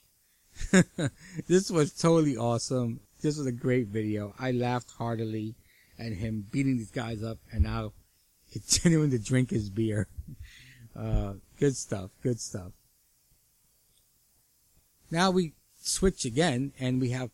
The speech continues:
Puma somewhere staring into a mirror. Katrina shows up again. She is all over the show and asks him,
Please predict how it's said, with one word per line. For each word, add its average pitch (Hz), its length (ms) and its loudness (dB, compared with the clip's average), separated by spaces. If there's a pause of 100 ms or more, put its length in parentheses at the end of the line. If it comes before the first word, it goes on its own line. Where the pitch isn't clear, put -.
Puma 170 380 2
somewhere 113 420 -12
staring 147 500 -4
into 131 260 -4
a 117 60 -6
mirror. 117 400 -2 (920)
Katrina 139 680 -2
shows 117 340 -6
up 117 160 -6
again. 107 240 -6
She - 180 -10
is 113 280 -8 (100)
all 127 260 -8 (200)
over 151 280 6
the 92 140 -4
show 113 380 -6 (640)
and 135 280 0 (140)
asks 151 380 -4
him, 135 340 -2